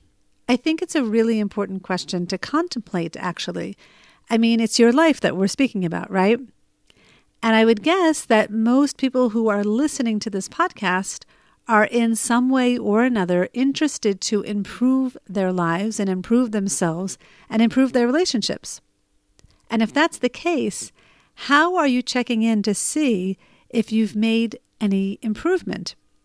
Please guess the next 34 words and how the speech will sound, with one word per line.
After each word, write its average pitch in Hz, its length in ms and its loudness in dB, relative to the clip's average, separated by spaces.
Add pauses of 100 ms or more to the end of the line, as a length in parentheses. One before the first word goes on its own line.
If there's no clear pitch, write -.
(800)
It's - 180 -2
really 277 260 4
an 269 60 4
interesting 247 440 0
thought, 330 440 0
no? 220 360 2 (800)
Like, 262 320 2
how 311 280 4
do 330 80 2
you 320 180 2
know 302 380 4
if 220 160 -2
you've 240 280 2
evolved 262 540 4
at 175 120 2
all? - 300 -8 (1160)
I 233 60 2
mean, 240 220 4
you 233 100 2
can 240 220 2
certainly 254 360 2
look 226 220 0
back 233 240 2
at 226 100 -2
your 214 160 2
younger 208 720 0
self 160 680 -2 (100)
and 208 160 -2
maybe 208 280 0
see 226 680 -2
yourself 208 840 -2
as 180 240 -6
maybe 175 300 -6
unwise. 190 920 2